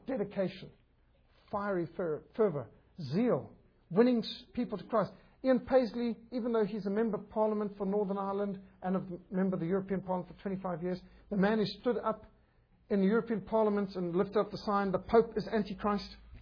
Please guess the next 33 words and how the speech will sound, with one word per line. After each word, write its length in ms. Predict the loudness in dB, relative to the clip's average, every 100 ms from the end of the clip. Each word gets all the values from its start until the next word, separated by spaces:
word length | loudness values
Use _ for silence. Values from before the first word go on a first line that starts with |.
| -20 -20 -8
uh, 180 | 2 4
when 300 | 4 2 0
Pope 340 | 0 0 0
John 220 | -2 -2 -2
Paul 260 | 0 -2
came 240 | -2 -4 -4
to 100 | -8
speak 420 | -8 -8 -8 -16 _ _ -10
at 240 | -8 -8 -2
the 220 | -2 -2 -8 _ -20 -20 -20 -20 _ 2
European 420 | 6 6 4 -2
Parliament. 460 | 2 2 4 2 0 -8 -20 _ _ -2
A 60 |
man 220 | 2 4 2
who's 120 | 0
had 140 | -2
the 60 | -4
courage 360 | -2 0 0
to 60 | -2
stand 320 | -6 -2 0
up 140 | 0 0
and 120 | -6
challenge 360 | -2 0 0
the 60 | -2
British 280 | -2 -2 2
government 400 | 2 2 -4 -2
when 100 | 2
they 120 | 2
were 180 | 2 0
wrong, 420 | 4 6 6 4
when 120 | 0
they 80 | 0
were 160 | -4